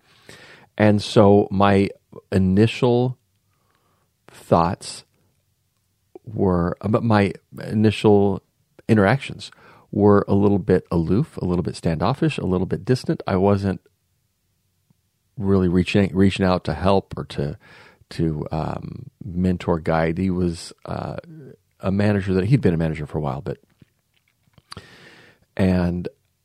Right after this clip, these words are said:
I had a, an interaction. I had a sh-, it was a short interaction,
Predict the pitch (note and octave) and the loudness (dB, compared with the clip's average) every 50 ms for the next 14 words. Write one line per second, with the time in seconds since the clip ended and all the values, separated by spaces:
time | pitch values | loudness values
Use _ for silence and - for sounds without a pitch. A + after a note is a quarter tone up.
0 | _ _ _ _ _ _ _ _ _ _ _ _ _ _ _ _ _ _ _ _ | _ _ _ _ _ _ _ _ _ _ _ _ _ _ _ _ _ _ _ _
1 | _ _ _ - - A2+ A2+ A#2 B2 B2+ B2+ A#2+ - - - C3+ B2+ B2 A#2 - | _ _ _ -2 0 2 2 4 4 2 0 -2 -4 -4 -2 -2 0 0 -2 0
2 | - A2+ G#2+ G#2+ G#2+ G2+ - - G#2 G#2 A2 - A#2 A2+ A2 A#2+ C3+ - - - | 0 2 2 4 2 0 0 0 0 0 0 0 0 2 2 0 0 -2 -6 -10
3 | - - - G#2+ B2+ A2+ G#2 - - - A2+ A#2+ C3+ C3 C3 A#2+ - - F3+ F#3+ | -10 -6 -4 -2 -2 -2 -4 -6 -4 -2 0 0 0 0 -2 -2 0 0 -2 0
4 | - G2+ E2+ D#2+ D2 C#2+ - - - - F#2 | 0 -2 -4 -4 -4 -6 -10 -12 -14 -14 -16